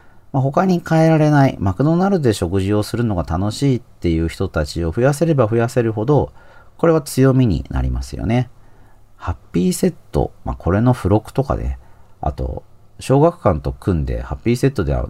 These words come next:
図鑑とか漫画がついてくることがあるんですけども、あれもね、もう何百万部ぐらいじゃないですかね。あの、大量の本をそのハッピーセットのためだけに作っていて、こう非常によくできてるんですけれども、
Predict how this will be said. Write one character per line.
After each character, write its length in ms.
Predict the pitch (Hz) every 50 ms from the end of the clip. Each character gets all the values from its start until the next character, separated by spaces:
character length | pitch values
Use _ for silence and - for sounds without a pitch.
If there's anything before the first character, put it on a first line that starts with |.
| - -
図 200 | - 78 78 78
鑑 320 | - - 131 135 139 143
と 100 | 143 139
か 80 | - 80
漫 300 | 69 67 78 87 104 123
画 100 | 135 135
が 100 | 131 143
つ 120 | 143 -
い 40 | 135
て 60 | 117
く 80 | 90 85
る 80 | 76 73
こ 100 | - 67
と 100 | - -
が 100 | 71 67
あ 20 |
る 60 | 64
ん 40 | 64
で 60 | 62
す 80 | - -
け 60 | -
ど 100 | - 69
も、 240 | 69 65 64 65 - - - - - - - - -
あ 100 | - 76
れ 100 | 87 101
も 120 | 117 120 120
ね、 220 | 120 117 113 - - - -
も 240 | - 78 73 67 64
う 20 |
何 320 | 60 71 78 90 107 113 113
百 520 | 127 135 139 139 - 143 143 131 135 135 - - -
万 300 | 127 143 147 139 110 73
部 180 | 78 73 69 - - - -
ぐ 100 | 78 80
ら 120 | 80 69 69
い 20 |
じ 80 | 67 64
ゃ 20 |
な 60 | 58
い 20 | 60
で 60 | 62
す 100 | - -
か 80 | -
ね。 240 | - 65 67 62 64 - - - - - - - -
あ 80 | - 71
の、 120 | 65 64
大 300 | 64 - 98 104 123 135
量 220 | 131 139 135 135 131
の 100 | 127 127
本 320 | 139 131 117 98 80 65
を 60 | -
そ 100 | - -
の 40 | 78
ハ 140 | - - 85
ッ 20 | - -
ピ 100 | - 135
ー 20 | 135
セ 120 | - 156
ッ 20 | 147
ト 180 | - - 104
の 60 | 98 -
た 120 | - 127
め 100 | 123 107
だ 120 | 87 101
け 140 | - - 240
に 140 | 277 - -
作 200 | - - - 85
っ 20 |
て 380 | - - - - - - - - - -
い 80 | 73 69
て、 300 | - 71 65 60 - - - - - - - - - -
こ 80 | - 131
う 20 |
非 140 | 117 113 98
常 240 | - 71 73 92 131
に 80 | 127
よ 140 | 123 131 127
く 100 | - 80
で 140 | 71 76 69
き 120 | - -
て 280 | - - 58 - - - -
る 180 | - 65 64
ん 60 | 60
で 80 | 60 58
す 140 | - - -
け 80 | -
れ 60 | - -
ど 100 | 71 69
も、 240 | 67 69 69 -